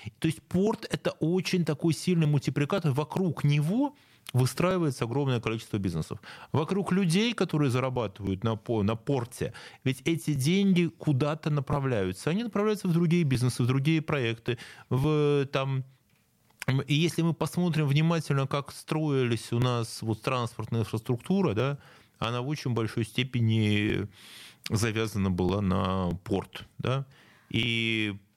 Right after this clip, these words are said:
ещё, конечно, вот в том состоянии, в котором у нас находятся улицы, э, которые вот близкие к порту, да, вот там район, представляем себе там, э, вот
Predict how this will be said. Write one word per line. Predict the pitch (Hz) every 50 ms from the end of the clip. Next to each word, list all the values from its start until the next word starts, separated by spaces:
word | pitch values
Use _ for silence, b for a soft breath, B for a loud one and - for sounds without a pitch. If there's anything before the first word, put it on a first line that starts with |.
| _ - -
ещё, | - 123 110 120 117 - - - - 175 -
конечно, | - - 107 101 104 104 95 90 92 - - 82
вот | 82 95 95 -
в | - -
том | - 120 110 98
состоянии, | - 110 - - - 107 110 107 104 98 95
в | 92 -
котором | - 98 92 110 101 92
у | 92
нас | 98 98 92 -
находятся | 98 92 - - 110 92 92 87 - - 95
улицы, | - 120 110 104 98 92 - - - 95 85 - B B B B B B B B B
э, | - - 90 90 90 90 90 87
которые | - 95 92 - 101 92 95
вот | 90 90
близкие | 101 110 110 98 - - - 104
к | 98 - -
порту, | _ 147 156 156 156 151 - 175 82
да, | 85 113
вот | 127 110 90 82 - _
там | _ - 78 82 82 85 87 82 82 82 78 78 76 85
район, | 90 85 85 85 80 78 73 - B B B B B B B B B B _ _ - _ - - _ _ _ -
представляем | - - 113 110 - 110 104 104 101
себе | - - 95 85
там, | - - - - B B B B B B B B B
э, | - -
вот | 92 95 95 92